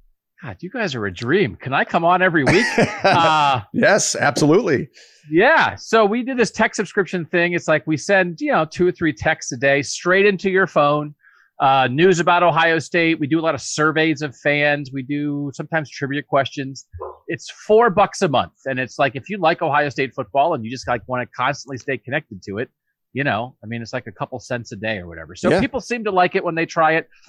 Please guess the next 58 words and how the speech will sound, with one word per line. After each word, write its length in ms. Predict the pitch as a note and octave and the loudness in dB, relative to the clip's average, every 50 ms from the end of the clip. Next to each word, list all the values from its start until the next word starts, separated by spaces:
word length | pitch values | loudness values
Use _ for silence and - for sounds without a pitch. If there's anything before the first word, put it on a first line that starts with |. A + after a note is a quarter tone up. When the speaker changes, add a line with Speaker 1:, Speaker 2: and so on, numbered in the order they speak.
| - | -10
Speaker 1:
You 80 | - D#3 | -2 0
get 100 | F3 D#3 | 0 0
a 60 | D3+ | 0
fourteen-day 720 | - - - D3 D#3 - - - G3+ G3+ F3+ F#3 F#3 F3+ | 0 2 2 2 2 2 0 -4 -4 -2 2 2 2 2
free 220 | D#3+ - - E3+ D3+ | 2 0 -2 -4 -4
trial 320 | - - E3 D#3+ D#3+ D#3+ | 0 2 4 4 4 4
if 120 | D3+ B2 - | 2 0 -4
you 60 | D3+ | -4
wanna 200 | C#3+ D#3+ D#3+ D#3+ | -2 -2 -2 -2
sign 340 | - - E3+ D#3+ D#3 C#3+ C#3 | -2 0 2 2 2 4 2
up. 160 | C#3 - _ _ _ - - _ _ - | 2 0 _ _ _ -20 -20 _ _ -6
Just 160 | - D3+ - | -6 -4 -2
send 180 | - - E3 D#3 | 0 0 0 0
a 40 | C3+ | -2
text 400 | - - E3+ D3+ - - - - | -2 0 -2 -2 -2 -4 -12 -12
to 80 | B2 | -10
six 380 | - - - G3+ G3 - - - | -10 -6 -6 -6 -6 -6 -6 -2
one 220 | E3 D#3+ D3+ C#3+ | -2 0 0 -2
four, 600 | - - - D3+ C#3 C3+ C3 B2+ B2+ C3 A#2+ _ _ _ _ _ _ _ _ _ _ _ _ _ _ - - | -6 -6 -4 0 2 4 4 4 2 0 -2 _ _ _ _ _ _ _ _ _ _ _ _ _ _ -10 -6
three 260 | E3 D#3+ D#3+ D#3+ D#3 | 0 2 4 4 2
five 420 | - - C#3+ D3+ D3 C#3+ C#3 A#2+ | 2 2 2 4 4 4 2 2
oh, 440 | C#3 C3+ B2+ B2 B2 A#2 A#2+ A#2+ - _ _ _ _ _ _ _ - | 4 4 4 4 4 2 0 -2 -6 _ _ _ _ _ _ _ -14
three 240 | - D#3 D3+ C#3+ C#3+ | -6 -2 0 0 0
three 260 | A#2+ - - D3+ C#3+ | -2 -4 -4 -2 -2
one 280 | C3+ B2 B2 A#2+ A2+ G#2+ | 0 2 2 0 0 -2
five, 380 | - - C3 A#2 A#2 A2 G#2 G2+ | -2 2 2 4 4 2 0 0
and 100 | G2 G2+ | -2 -4
they'll 100 | G#2 G2+ | -4 -4
tell 220 | - - A#2+ A2+ | -2 -4 -2 -2
you 60 | A2 | -2
how 100 | G#2 G#2+ | -2 -4
to 80 | G#2 - | -4 -6
sign 260 | - - A2 G#2 G#2+ | -4 -4 -2 -2 -2
up. 140 | G#2+ - - | -4 -6 -6
You 40 | G2+ | -10
can 160 | - G#2 F#2 | -12 -14 -12
try 200 | - - G#2 F#2 | -6 -4 -4 -4
us 100 | F2+ - | -4 -6
out 140 | F#2 - _ | -8 -8 _
for 60 | _ _ | _ _
two 120 | - G2 | -14 -14
weeks. 280 | F2 E2 D2 _ _ - | -14 -14 -18 _ _ -4
Speaker 2:
Fantastic. 520 | - C3 B2+ - - B2+ - - - - | -2 -2 -2 0 -2 -2 -2 -2 -6 -4
Thanks 200 | - C#3 C#3 C3 | -2 -2 -2 -2
for 60 | - B2+ | 0 0
that, 140 | B2 A#2 | -2 0
Doug. 160 | - A#2+ G#2+ B2+ | 0 0 2 2
Yeah, 100 | B2 A#2 | 2 2
I 200 | - - - D#3+ | 2 2 2 4
am 180 | E3 D#3+ D3+ | 4 4 4
a 20 | D3 | 4
loyal 320 | C3+ C#3 C#3+ D3 D3 D3 | 4 4 4 6 4 4
subscriber 500 | - - A2 - - - C#3 C#3 B2+ C3 | 2 -2 -6 -6 0 2 2 4 2 0
to 120 | A#2+ - C3+ | -2 -2 -2
the 80 | B2 | -2
text 320 | - - C#3 C3+ B2 - - | -2 0 0 0 0 0 0
service. 480 | - C3+ B2 A#2 C3 A#2+ - - - _ _ _ _ _ _ _ _ _ - | 2 2 2 2 2 0 0 -2 -6 _ _ _ _ _ _ _ _ _ -6
Uh, 320 | - A2 G#2+ G#2+ G#2+ A2 | -2 0 0 0 0 -2